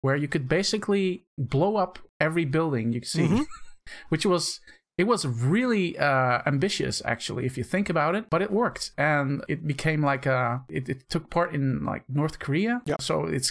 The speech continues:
Speaker 1: kind of a topical game. <laughs> But it was, yeah, it was great. It was, uh, it was kind of like G T A where you did missions for different factions. And one trick, one,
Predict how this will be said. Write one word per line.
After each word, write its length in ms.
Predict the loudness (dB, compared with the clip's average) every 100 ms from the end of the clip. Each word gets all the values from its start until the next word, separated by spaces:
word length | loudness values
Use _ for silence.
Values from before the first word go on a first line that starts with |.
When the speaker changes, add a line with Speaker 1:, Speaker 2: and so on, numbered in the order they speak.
| -4
Speaker 1:
kind 220 | 0 2 2
of 100 | -2
a 60 |
topical 520 | -4 -2 0 0 0
game. 420 | 2 2 2 -2 -8 _ _ -2
<laughs> 380 | -2 2 0 -2 -14 -14 0
But 240 | 2 2 0
it 160 | 0 2
was, 460 | 2 2 -2 -6 0
yeah, 180 | 2 2
it 60 |
was 140 | 2 0
great. 400 | 2 4 2 0
It 120 | -2
was, 260 | 2 2 2
uh, 400 | 2 2 0 0
it 40 | 0
was 160 | 0
kind 220 | 2 0 0
of 120 | 0
like 160 | 0 0
G 140 | -2
T 180 | 0 0
A 120 | 2
where 120 | 2
you 100 | 0
did 220 | 0 -2 -4
missions 420 | -2 -2 0 -2 -2
for 140 | -2
different 320 | -2 -2 -4
factions. 760 | -2 -4 -4 -2 -2 -2 -6 -8 -2
And 520 | 2 2 2 2 -2 -8 -10
one 440 | -4 0 0 -2
trick, 560 | -8 -2 -2 -2 -8 -10
one, 280 | -2 0 0